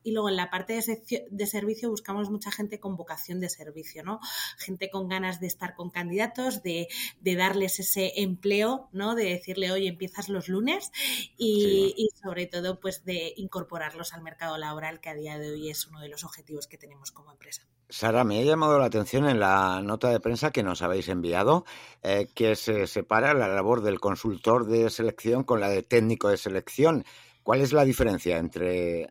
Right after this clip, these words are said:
Speaker 2: ambas posiciones?
Speaker 1: Para nosotros, un consultor de, de selección tiene una, una parte de coordinación de servicio, de, de coordinación con los empleados también, ¿no? Que ponemos puestas a disposición al,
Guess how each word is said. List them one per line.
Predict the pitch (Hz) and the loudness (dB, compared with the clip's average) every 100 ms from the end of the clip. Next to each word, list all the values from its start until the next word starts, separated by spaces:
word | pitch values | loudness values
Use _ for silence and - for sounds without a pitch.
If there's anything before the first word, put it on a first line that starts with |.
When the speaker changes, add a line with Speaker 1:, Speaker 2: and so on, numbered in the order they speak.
| - | -10
Speaker 2:
ambas | 95 101 90 95 92 90 | -6 -6 -2 0 0 -2
posiciones? | - 92 98 - 65 64 - - - - | -6 -6 -6 -8 -10 -10 -10 -8 -10 -4
Speaker 1:
Para | 226 214 | -2 0
nosotros, | 214 196 233 277 | -2 -4 -8 -8
un | 254 | -8
consultor | 254 247 269 240 247 208 | -8 -8 -6 -4 -4 -2
de, | 233 233 226 220 | 0 0 0 -2
de | 226 | -2
selección | 220 226 214 208 - 269 277 | -2 0 0 -2 -4 -4 -4
tiene | 233 214 | -2 -2
una, | 220 220 214 208 208 - 208 | 0 0 0 -2 -2 -6 -4
una | 214 208 | -4 -2
parte | 214 214 233 | -6 -4 -4
de | 208 | -4
coordinación | 208 185 175 165 - 196 | -4 -6 -6 -8 -6 -4
de | 196 | -4
servicio, | 175 175 175 180 247 - 220 214 | -4 -6 -6 -6 -6 -2 -2 0
de, | 185 170 170 - - - | 0 0 -2 -8 -8 -4
de | 185 | -4
coordinación | 190 170 170 170 165 190 | -2 -8 -6 -8 -8 -10
con | 190 202 | -4 -2
los | 190 - | -2 -4
empleados | 180 170 175 202 220 196 190 | -6 -4 0 2 2 -2 -4
también, | 190 185 196 202 | -4 -2 -2 -2
¿no? | 202 | -4
Que | 208 | -6
ponemos | 196 175 175 185 | -8 -8 -6 -8
puestas | - 185 - 180 | -8 -10 -10 -8
a | 185 | -6
disposición | 180 - - 180 - 180 | -6 -8 -10 -10 -8 -4
al, | 175 | -4